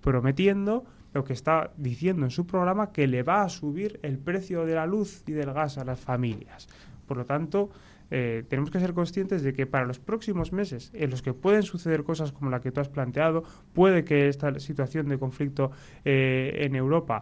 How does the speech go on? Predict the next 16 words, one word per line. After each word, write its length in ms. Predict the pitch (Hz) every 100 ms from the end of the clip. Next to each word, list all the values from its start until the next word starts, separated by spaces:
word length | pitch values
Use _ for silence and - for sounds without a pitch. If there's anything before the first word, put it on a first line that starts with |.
| - - -
eh, 100 | 147 -
siga 580 | - 180 190 131 110 -
trayendo 460 | 123 127 165 151
problemas 440 | 123 120 131 165 180
económicos, 580 | 190 185 185 190 214 - - -
no 220 | 156 185
podemos 460 | 185 147 175 143 -
tener 280 | 120 120 147
a 60 |
un 100 | 156
gobierno 800 | 143 127 131 175 202 165 156 226 - - -
que 100 | -
esté 260 | 139 - 175
dispuesto 840 | 185 - - 190 190 - 190 220 - - - -
a 420 | 131 123 120 -
derogar 440 | 131 123 127 196